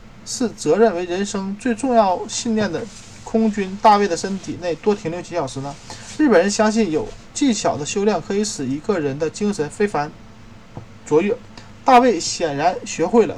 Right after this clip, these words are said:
并且从中受益。作为美国人，我们完全可以对日本这种极端行为的信念置之不理，并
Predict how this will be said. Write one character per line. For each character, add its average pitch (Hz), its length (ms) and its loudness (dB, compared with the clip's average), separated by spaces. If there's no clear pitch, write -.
并 208 340 0
且 - 160 -8
从 175 200 -8
中 190 100 -6
受 185 160 -2
益。 175 180 -8
作 233 140 4
为 240 60 8
美 190 180 0
国 165 140 0
人， 135 120 0
我 165 80 -4
们 202 100 2
完 220 160 6
全 226 200 2
可 220 160 2
以 202 140 0
对 196 240 0
日 240 180 -2
本 175 160 -2
这 190 160 -4
种 160 120 -4
极 196 220 -6
端 208 260 4
行 180 480 -6
为 151 160 0
的 156 160 -2
信 - 400 -6
念 175 160 -6
置 - 160 0
之 208 120 -6
不 190 140 -4
理， 139 120 -4
并 247 160 2